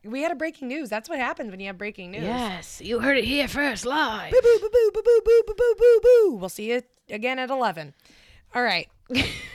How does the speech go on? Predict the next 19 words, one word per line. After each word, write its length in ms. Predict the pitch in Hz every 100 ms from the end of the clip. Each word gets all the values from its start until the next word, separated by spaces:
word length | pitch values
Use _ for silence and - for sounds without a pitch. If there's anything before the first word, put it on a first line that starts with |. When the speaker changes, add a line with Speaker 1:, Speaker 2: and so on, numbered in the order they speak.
| - 302 - -
Speaker 1:
Here's 280 | 294 277
my 160 | 254 226
fucked 260 | 214 208 190
up 140 | 180
fact. 420 | 175 165 214 - - - - - - - _ _
Um, 400 | 254 247 226 214 - _ -
so 480 | - 294 254 240 - _
Kaylee, 540 | - 294 254 180 123 - _ _ _ _ _ _ _ _ _ _ _ _ _ -
I 120 | 277
don't 140 | 349
think 140 | 269 220
you 60 |
know 120 | 202 180
this 120 | 170
about 220 | - -
me, 120 | 107
but 320 | 120 123 - _ _ _ _ _
I 80 | 226
kinda, 440 | - 285 359 381